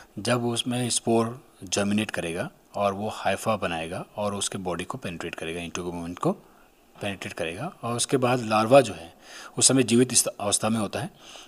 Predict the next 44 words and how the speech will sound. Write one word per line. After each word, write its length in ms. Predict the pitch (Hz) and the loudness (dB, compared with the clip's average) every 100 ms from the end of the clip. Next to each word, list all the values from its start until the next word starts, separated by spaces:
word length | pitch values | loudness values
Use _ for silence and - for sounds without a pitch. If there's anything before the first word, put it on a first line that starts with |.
| - | -2
और 60 | 151 | 2
जैसे 300 | 131 131 180 | 4 8 8
winter 260 | 127 113 | 6 2
season 300 | 123 101 92 | 2 0 -2
आता 220 | 87 82 90 | -4 -4 -6
है, 160 | 180 - | -8 -4
तो 80 | 131 | 0
उस 160 | 120 | 2
वक्त 160 | 131 120 | 2 2
क्या 100 | 120 | 0
करता 260 | 107 104 131 | -2 -4 -2
है 60 | |
कि 100 | 131 | 2
वो 180 | 123 127 | 4 4
जो 120 | 123 | 2
है 160 | 107 123 | -2 0
ground 280 | 107 107 104 | 2 2 2
के 100 | 101 | -2
अंदर, 240 | 87 98 - - - - - | -2 -6 -8 -20 -20 -20 -6
ज़मीन 280 | 107 101 107 | 0 2 2
के 120 | 98 | 0
अंदर 200 | 92 95 | -2 -4
जो 120 | 92 | -6
है 200 | 92 147 - - | -8 -10 -12 -8
मूव 180 | 101 95 | -2 0
करता 340 | - - - | -2 -6 -8
है। 240 | - - - - - 127 | -12 -14 -18 -20 -14 -12
डायपॉज 520 | 113 117 98 92 87 | 0 4 6 4 2
condition 360 | 95 85 92 87 | 0 -2 -2 -2
में 100 | 87 | -4
जाने 220 | 80 76 | -6 -8
के 140 | - | -14
लिए। 120 | - - - _ _ - | -18 -20 -20 _ _ 2
और 200 | 131 135 | 6 8
इस 120 | 165 | 10
दौरान 300 | 165 147 151 | 12 12 10
जो 120 | 143 | 8
है 140 | 135 143 | 6 6
वो 300 | 135 131 131 | 6 6 6
जो 400 | 131 123 110 104 | 6 4 2 -6
हाइफा 580 | 107 95 - 131 - 135 | -10 -2 2 4 8 8
अंदर 240 | 113 107 | 6 0
है 240 | 95 92 98 | -2 -4 -4
उसका, 340 | 104 - 170 | -4 -4 -4